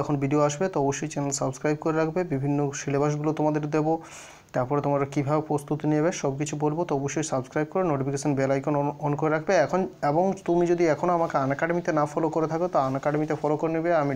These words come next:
ডেসক্রিপশন বক্সে তোমাদের সেটাও লিঙ্ক দেবো। আনএকাডেমি হচ্ছে ভারতের বৃহত্তম লার্নিং অ্যাপ। সেখানে তোমরা আনএকাডেমিতে জয়েন করে আমাকে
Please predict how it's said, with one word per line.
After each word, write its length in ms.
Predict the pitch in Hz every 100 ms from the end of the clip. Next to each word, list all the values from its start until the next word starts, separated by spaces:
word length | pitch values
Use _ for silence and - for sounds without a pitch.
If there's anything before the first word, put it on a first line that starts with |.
| 131
ডেসক্রিপশন 480 | 127 - 156 - 156
বক্সে 200 | 147 147 147
তোমাদের 220 | 143 139 -
সেটাও 220 | 143 156 170
লিঙ্ক 140 | 170 165
দেবো। 140 | 170 185 185 - - -
আনএকাডেমি 400 | 135 147 165 170 175
হচ্ছে 140 | 165 156
ভারতের 240 | 143 147 147
বৃহত্তম 320 | 143 147 156 147 135
লার্নিং 260 | 131 151 160
অ্যাপ। 120 | 156 -
সেখানে 260 | 139 139 143
তোমরা 180 | 143 143 131
আনএকাডেমিতে 560 | 131 135 143 147 151 156 147
জয়েন 220 | 139 139 143
করে 160 | 151 156 160 - - - - -
আমাকে 260 | 139 147